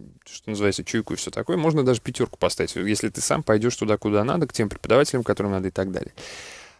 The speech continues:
А, но инфраструктурно, институционально все это вызывает у меня просто шок.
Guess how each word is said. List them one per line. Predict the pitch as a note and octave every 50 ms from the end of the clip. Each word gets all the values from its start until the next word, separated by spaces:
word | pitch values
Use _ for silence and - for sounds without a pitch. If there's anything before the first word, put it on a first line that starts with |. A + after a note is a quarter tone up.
| _ _ _ _ -
А, | - F2+ F#2 F2+
но | G#2 B2 C3+ - - - _ _ _ -
инфраструктурно, | - C3+ A#2 - B2 - - B2+ A#2+ - E3+ D#3+ D3+ B2
институционально | A2+ A2 - _ - - - A#2+ A#2+ C#3+ E3+ F3+ D3+ A#2 G#2+ G#2
все | - - A#2+ B2
это | - C3+
вызывает | A#2+ A#2 A2+ A#2+ C3 C3 B2 -
у | G#2
меня | G#2+ A#2 A#2+ A#2+ A2+ G#2+ -
просто | - - - -
шок. | - - - - - - - -